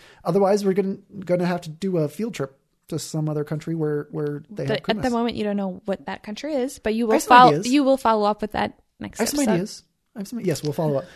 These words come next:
Speaker 1: Um, and if you are looking for the show notes for this episode, which really, um, I'll put a few options for, um, for starter cultures. Uh, generally, I'll get starter cultures at, uh, Cultures for Health. Um,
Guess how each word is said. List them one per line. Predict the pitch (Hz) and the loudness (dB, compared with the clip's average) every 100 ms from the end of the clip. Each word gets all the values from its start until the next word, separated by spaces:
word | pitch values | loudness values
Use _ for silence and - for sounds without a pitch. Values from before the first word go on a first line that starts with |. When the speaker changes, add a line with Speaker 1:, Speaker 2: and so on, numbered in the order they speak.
| 240 | -6
Speaker 1:
Um, | 285 180 196 190 | -4 0 2 2
and | 214 214 | 2 2
if | 220 | 2
you | 226 240 | 2 2
are | 240 190 202 | 2 2 2
looking | 202 208 214 190 | 2 0 0 -2
for | - 180 175 170 160 | 0 0 2 2 0
the | 147 | -2
show | - 170 180 | -2 -2 0
notes | 160 160 | -2 -4
for | - 143 | -6 -4
this | 160 147 | -4 -6
episode, | 135 139 147 143 | -6 -6 -4 -2
which | 151 - | -4 -4
really, | 143 147 165 180 214 - | -2 0 2 0 -2 -2
um, | 170 170 165 - - 233 | 0 0 -2 -6 -6 0
I'll | 330 - | 2 0
put | - 311 269 | -2 2 2
a | |
few | - - 220 233 233 226 202 | 0 -2 0 2 2 4 2
options | - 160 - 214 220 | 0 -6 -2 -2 -4
for, | - 160 147 147 - 190 | -2 2 2 0 -6 -8
um, | 160 143 135 | -4 -4 -4
for | 156 | -4
starter | 151 147 151 | -4 -2 -2
cultures. | 170 - 208 220 - - | -4 -2 -2 -2 -8 -8
Uh, | 156 147 151 | -4 -2 -2
generally, | 175 247 220 180 | 0 2 2 2
I'll | 180 | 2
get | 175 | -2
starter | - 156 | -2 -2
cultures | 151 160 156 143 | -2 -4 -4 -2
at, | 147 151 - | -4 -4 -12
uh, | 147 143 147 | -8 -8 -8
Cultures | 151 151 139 - | -10 -8 -8 -10
for | - 143 | -10 -8
Health. | 135 160 - | -6 -8 -8
Um, | 147 139 | -8 -8